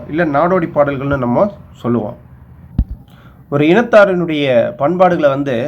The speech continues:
இலக்கியங்கள் மூலமாவும் தெரிஞ்சுக்கலாம், பழமொழிகள் மூலமா தெரிஞ்சுக்கலாம், விடுகதைகள், பழமொழிகள் விடுகதைகள் மூலமா தெரிஞ்சுக்கலாம், முதுமொழிகள், இசை, நடனம், நாட்டியம், செந்தமிழ், கொடுந்தமிழ்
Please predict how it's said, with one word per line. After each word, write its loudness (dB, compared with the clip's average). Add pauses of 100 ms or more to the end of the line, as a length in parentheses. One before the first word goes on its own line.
(160)
இலக்கியங்கள் -2
மூலமாவும் 0
தெரிஞ்சுக்கலாம், -4 (100)
பழமொழிகள் 2
மூலமா 0
தெரிஞ்சுக்கலாம், -4
விடுகதைகள், -2 (140)
பழமொழிகள் 2
விடுகதைகள் -4
மூலமா -4
தெரிஞ்சுக்கலாம், -4
முதுமொழிகள், 0 (500)
இசை, 0 (200)
நடனம், 0 (200)
நாட்டியம், -2 (300)
செந்தமிழ், -2
கொடுந்தமிழ் -2